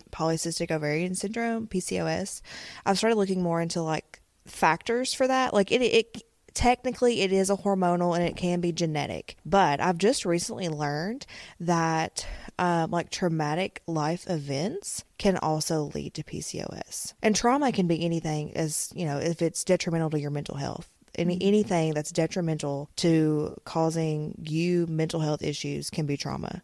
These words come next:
Speaker 1: It doesn't have to be physical. It can be emotional. It can be mental. And I had a somewhat traumatizing childhood. So I feel like that could be a factor, because with P C O S, it, um, causes higher levels of cortisol,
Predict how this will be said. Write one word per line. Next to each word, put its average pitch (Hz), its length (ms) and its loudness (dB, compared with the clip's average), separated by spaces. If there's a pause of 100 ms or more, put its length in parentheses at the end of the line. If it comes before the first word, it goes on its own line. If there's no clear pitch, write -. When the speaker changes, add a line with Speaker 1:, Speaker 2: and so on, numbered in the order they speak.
Speaker 1:
It 170 80 4
doesn't 165 300 2
have 160 200 0
to 160 60 -8
be 156 100 0
physical. 143 440 -2
It 139 80 -6
can 151 100 -4
be 151 160 -2
emotional. 143 640 -4
It - 120 -14
can 147 120 -8
be 156 100 -2
mental. 143 600 -4
And 165 380 0
I 165 340 -2
had 175 420 0
a 156 160 -4
somewhat 202 600 -2 (200)
traumatizing 156 640 -4
childhood. 143 600 -8
So 160 500 4
I 160 100 0
feel 170 140 -2
like 165 160 -2
that - 240 -6
could 156 200 -4
be 196 140 0
a 220 60 -2
factor, 214 640 -4
because 170 520 0
with 175 140 2
P 196 140 2
C 185 180 0
O 160 80 4
S, 160 400 2
it, 160 360 -2
um, 156 380 -2
causes 160 440 -2
higher 170 320 0
levels 151 300 -2
of - 120 -10
cortisol, - 680 -2